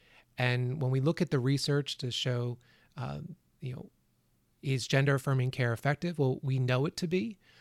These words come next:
Um, we know it has a, a significant impact in reducing,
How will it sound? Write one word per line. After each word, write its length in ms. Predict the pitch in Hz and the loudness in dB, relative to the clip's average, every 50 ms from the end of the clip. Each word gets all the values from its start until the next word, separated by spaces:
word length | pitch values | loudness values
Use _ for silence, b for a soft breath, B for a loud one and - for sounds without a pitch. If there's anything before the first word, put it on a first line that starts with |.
| B B B | B B B
Um, 300 | 127 117 113 117 117 - - - | -4 -4 -4 -4 -6 -6 -4 -2
we 120 | 127 127 | 0 0
know 220 | 123 123 123 123 | 2 2 2 0
it 100 | 120 120 | 0 -2
has 520 | 117 - 131 120 117 117 117 120 110 - - | -2 -2 -2 -2 -2 -2 -2 -4 -4 -6 -6
a, 220 | 107 101 104 - - | -6 -8 -8 -8 -6
a 60 | 127 | -4
significant 600 | - - 117 117 123 135 - 160 - 143 135 - | -4 -2 -2 0 -2 -2 -2 -2 -2 -4 -4 -2
impact 540 | 135 127 139 131 - 139 135 139 147 - - b b b b b b b _ | -2 -2 -2 -2 -2 -4 -4 -4 -6 -10 -18 b b b b b b b _
in 140 | - 120 113 | -4 -2 -2
reducing, 680 | 113 113 104 120 123 123 - - 127 120 117 117 113 | -2 -2 0 0 0 0 0 -2 -2 -2 -2 -2 -4